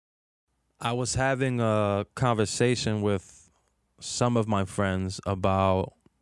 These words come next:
our supermarket runs and families on wic assistance.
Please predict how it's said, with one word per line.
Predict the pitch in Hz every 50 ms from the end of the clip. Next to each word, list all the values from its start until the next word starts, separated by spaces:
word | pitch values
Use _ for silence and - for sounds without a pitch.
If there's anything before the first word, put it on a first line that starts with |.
| _ _ _ _ _
our | - 92 98 101 101 101 101 101 101 101 98 95 95 95 92 95
supermarket | - - - 135 127 - 123 113 113 104 101 98 - 104 -
runs | 90 98 95 90 87 87 90 - - - - _ - - - -
and | - 98 98 95 95 95 95 98 95
families | - - 107 104 110 113 110 107 107 110 107 107 101 107
on | - 101 101 95 92 95 92 92
wic | 95 107 110 107 - - -
assistance. | - 95 - - 113 104 - - 113 110 110 - - - -